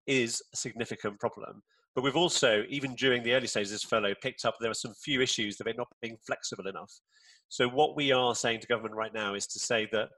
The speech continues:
can you let furloughed staff back to work a small proportion of their contracted hours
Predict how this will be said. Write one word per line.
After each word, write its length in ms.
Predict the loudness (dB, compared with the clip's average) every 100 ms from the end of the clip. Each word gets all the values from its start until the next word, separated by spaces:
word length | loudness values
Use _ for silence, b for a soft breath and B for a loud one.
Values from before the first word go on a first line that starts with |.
| b b b _
can 180 | -2 2
you 100 | 4
let 240 | 2 2
furloughed 400 | 4 6 6 2
staff 320 | 0 0 0 0
back 400 | 0 0 -4 -14 -10
to 80 |
work 480 | 0 4 4 4 0 -8
a 60 |
small 200 | -2 0
proportion 540 | 0 2 2 2 0 -2
of 100 | 0
their 140 | -2
contracted 460 | -2 -6 -6 -4 -2
hours 460 | 0 -2 -8 -14